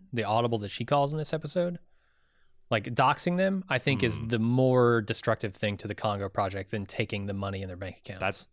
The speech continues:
Speaker 2: that's wild. That's wild to me.
Speaker 1: Okay. Well,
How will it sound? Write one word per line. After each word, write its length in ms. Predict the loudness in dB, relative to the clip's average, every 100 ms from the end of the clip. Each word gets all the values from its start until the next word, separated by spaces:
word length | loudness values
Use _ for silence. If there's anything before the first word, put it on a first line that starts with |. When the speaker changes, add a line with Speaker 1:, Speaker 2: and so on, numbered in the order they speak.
| _
Speaker 2:
that's 220 | -2 -2 2
wild. 460 | 2 4 0 -6 -16 _ _ _ _
That's 160 | -6 -2
wild 240 | 0 0
to 80 | -2
me. 200 | -10 -8 -2
Speaker 1:
Okay. 240 | 0 0 -2 -10 -14 -20 -20 _ _ _
Well, 100 | -12